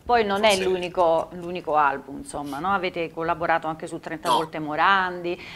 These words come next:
Speaker 1: poi avete scritto Giovane amante mia, che invece doveva essere di Barbara Cola, ma poi <laughs> ha voluta cantare lui,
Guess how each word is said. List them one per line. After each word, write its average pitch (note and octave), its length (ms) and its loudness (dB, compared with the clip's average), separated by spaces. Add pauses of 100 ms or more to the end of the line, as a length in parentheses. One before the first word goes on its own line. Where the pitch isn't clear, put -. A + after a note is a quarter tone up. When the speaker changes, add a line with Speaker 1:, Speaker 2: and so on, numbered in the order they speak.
(140)
Speaker 1:
poi E4 120 12
avete C#4 280 10
scritto B3 440 -2
Giovane A3+ 340 8
amante G3 420 0
mia, G3+ 540 -4
che G#3 360 4
invece F#3+ 760 0 (380)
doveva G3+ 340 6
essere G#3 400 4
di F#3+ 80 -2
Barbara F3 460 4
Cola, E3+ 380 4
ma F3 120 -2
poi A3 320 2
<laughs> - 480 -6
ha D4 300 2
voluta C4+ 440 4
cantare G#3 460 6
lui, A3+ 420 4